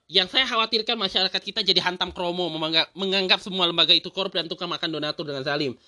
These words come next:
Jangan berpikir begitu. Jelas tertulis di laporan tersebut ada beberapa lembaga yang tidak berbuat demikian. Salah satu contohnya adalah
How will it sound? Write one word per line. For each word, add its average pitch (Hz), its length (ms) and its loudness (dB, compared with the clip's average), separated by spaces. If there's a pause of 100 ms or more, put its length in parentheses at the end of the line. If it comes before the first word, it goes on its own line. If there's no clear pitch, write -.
(300)
Jangan 208 240 2
berpikir 208 400 0 (560)
begitu. 170 400 -2
Jelas 202 240 4
tertulis 208 480 -2
di 180 80 -2
laporan 160 320 -2
tersebut 170 400 -6
ada 196 160 2
beberapa 196 640 2 (480)
lembaga 185 720 2 (480)
yang 254 240 0
tidak 226 320 0
berbuat 175 280 -2
demikian. 160 440 2
Salah 147 200 0
satu - 200 -2
contohnya 185 560 4
adalah 139 320 2